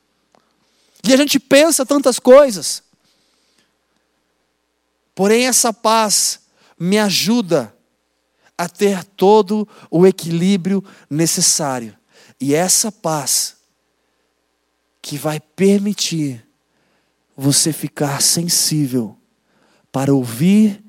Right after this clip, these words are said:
e entender a voz de Deus, o direcionamento de Deus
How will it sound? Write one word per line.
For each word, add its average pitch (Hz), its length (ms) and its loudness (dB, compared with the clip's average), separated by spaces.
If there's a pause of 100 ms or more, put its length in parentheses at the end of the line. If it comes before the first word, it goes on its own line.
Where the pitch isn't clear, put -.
(320)
e 147 120 -2
entender 147 760 0 (560)
a 123 120 -8
voz 185 500 0
de 185 100 -2
Deus, 143 560 0 (320)
o 147 100 2
direcionamento 147 1040 0
de 202 100 -10
Deus 143 560 0